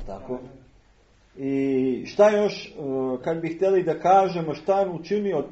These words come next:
postanka sveta pa do sada, a šta bi htjeli kad bi, e, odnosno šta bi se desilo kad bi htjeli da pričamo šta je bilo pre postanka sveta, jer mi znamo i te misterije koje su skrivene i koje su otkrivene. <clears throat>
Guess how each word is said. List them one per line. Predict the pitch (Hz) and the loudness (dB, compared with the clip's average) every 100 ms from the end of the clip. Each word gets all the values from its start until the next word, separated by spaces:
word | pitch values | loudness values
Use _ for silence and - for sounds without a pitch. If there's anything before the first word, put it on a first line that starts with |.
| - | 0
postanka | 226 220 214 180 165 | 0 0 -6 -4 -6
sveta | 170 233 226 147 135 | -2 -2 0 -4 -6
pa | 139 | -6
do | 147 | -6
sada, | - 190 147 104 - - - - _ - - | -2 -2 0 -6 -10 -20 -20 -20 _ -20 -14
a | - | -10
šta | 135 202 214 | 2 4 4
bi | 196 | 2
htjeli | 202 214 208 196 - - | 2 4 4 4 -2 -8
kad | 175 | -6
bi, | 170 170 165 - - _ _ _ | -4 -4 -4 -10 -20 _ _ _
e, | 151 | -8
odnosno | 151 156 175 170 156 | -4 -2 -2 -6 -8
šta | - 196 | 2 2
bi | 190 185 131 143 | 4 0 -2 -8
se | 170 | -4
desilo | 170 208 202 175 | 0 0 0 -4
kad | 175 170 | -2 -4
bi | 165 | -4
htjeli | 180 202 | -2 0
da | 180 | 0
pričamo | 170 196 208 190 170 | -2 -8 -8 -8 -10
šta | 151 - 208 | -10 -4 -2
je | 202 170 131 | 0 -2 -6
bilo | 160 226 175 165 - | -2 2 2 0 -2
pre | 226 302 247 - | 2 4 2 2
postanka | 190 - 156 131 135 | 2 2 -2 -2 -4
sveta, | - 135 117 101 | -4 -2 -2 -2
jer | 120 143 | -4 -2
mi | 165 | -4
znamo | 165 175 190 180 165 | -4 2 2 2 -4
i | - | 0
te | 247 196 | 0 2
misterije | 190 180 165 127 113 104 | 0 -2 -2 -2 -2 -8
koje | - 117 | -6 -6
su | 104 120 | -6 -14
skrivene | - 143 151 117 101 87 - - _ _ _ _ _ | -10 -6 -4 -4 -6 -12 -20 -20 _ _ _ _ _
i | 147 131 | -12 -8
koje | 175 156 | -2 0
su | 139 151 | 0 0
otkrivene. | 135 - 175 185 160 156 | 0 0 -2 0 0 -2
<clears throat> | - | -4